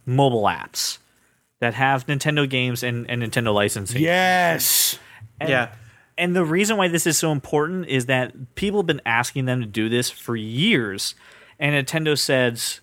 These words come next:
Speaker 1: "We're gonna kill our market on the, the D S." And why? Why would we even do that? So this is monumental, and they gave, they gave out a little timeline, but if they made Mario or any of these games, 'cause we talked about playing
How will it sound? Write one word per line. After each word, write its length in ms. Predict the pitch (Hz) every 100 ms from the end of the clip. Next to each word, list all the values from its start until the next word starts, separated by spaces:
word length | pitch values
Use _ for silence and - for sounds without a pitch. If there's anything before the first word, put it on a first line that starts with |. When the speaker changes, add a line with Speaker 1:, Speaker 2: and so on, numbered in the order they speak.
| -
Speaker 1:
"We're 120 | 127
gonna 160 | 120 123
kill 220 | - 131
our 140 | 123
market 320 | 117 120 120
on 100 | 123
the, 140 | 123 123
the 160 | 123
D 220 | 120 139 107
S." 320 | 98 - - _ - - _
And 300 | 135 131 113 -
why? 500 | 113 120 87 65 - _ _
Why 320 | - 123 131
would 160 | 170 175
we 140 | 160
even 420 | 156 143 131 113 101 -
do 220 | 131 123
that? 440 | 92 87 - - - _ _ _
So 180 | - 165
this 200 | 160 285
is 100 | 262
monumental, 1120 | 135 135 131 139 147 139 120 123 127 101 98
and 140 | 131 143
they 100 | 139
gave, 420 | 147 170 170 165
they 120 | 156
gave 240 | 175 254
out 120 | 247 160
a 60 |
little 240 | 143 151 123
timeline, 600 | - 143 139 123 110 107
but 240 | 110 107
if 240 | - 131 131
they 200 | 214 311
made 540 | 208 156 139 120 107 - - _
Mario 600 | 123 120 123 120 110 98
or 300 | 101 117 117 120
any 360 | 156 147 151 139
of 140 | 135
these 200 | 127 120
games, 520 | 117 120 117 107 101
'cause 160 | - 117
we 80 | 160
talked 180 | 226
about 160 | 175 104
playing 340 | - 113 107